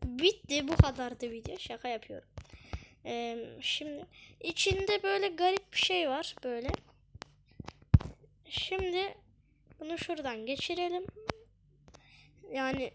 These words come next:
baltayla kırasım yok. Buradan böyle keselim. Evet, kesildi. Şimdi bu parçayı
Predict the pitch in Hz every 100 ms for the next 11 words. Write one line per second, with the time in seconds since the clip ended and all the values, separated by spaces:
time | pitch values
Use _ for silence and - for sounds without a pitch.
0 | - - 294 269 294 311 320 311 320 262
1 | 247 - 302 294 - 311 349 - - -
2 | - - _ - - - _ - - 277
3 | 262 247 302 359 - - - - - 269
4 | 247 262 262 254 262 254 - - _ _
5 | - - _ _ _ - - - - 247
6 | 302 - - 262 - 247 240 349 - -
7 | - - - - - - - - 370 311
8 | 330 440 - 370 311 - 294 381